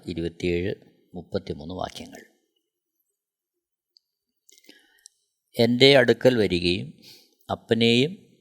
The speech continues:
അമ്മയെയും ഭാര്യയെയും മക്കളെയും സഹോദരന്മാരെയും സഹോദരികളെയും സ്വന്തം ജീവനെയും കൂടെ പകയ്ക്കാതിരിക്കുകയും ചെയ്യുന്നവന് എൻ്റെ ശിഷ്യനായിരിക്കാൻ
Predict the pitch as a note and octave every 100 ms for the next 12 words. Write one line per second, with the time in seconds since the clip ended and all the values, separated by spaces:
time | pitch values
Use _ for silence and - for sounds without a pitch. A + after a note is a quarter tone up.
0 | - F2 G2 G#2 G#2+ A2 C3 - - F#2
1 | D#2+ F2+ G2+ G#2+ G#2 G#2+ D#3+ - - -
2 | - - E2 E2 D2 - _ _ _ _
3 | _ _ _ _ _ _ _ _ _ _
4 | - - A2 A#2+ D3+ D3 C#3 B2+ A#2+ A2
5 | A2+ A#2 - F#2+ A2+ A#2 G2 F2 D#2+ D#2+
6 | D#2+ - - _ _ - - G#2 A#2+ C#3
7 | C#3 G#2+ G#2 A2+ A#2 A#2 A2+ G#2 G2+ F#2
8 | F#2 F#2+ A#2+ A2+ G#2 G2 - G2 F2 -
9 | F2 F2+ F#2 F#2+ G2 A2+ A#2+ - E2 D#2+
10 | - - F#2 - G2 E2+ E2+ E2 - E2+
11 | F2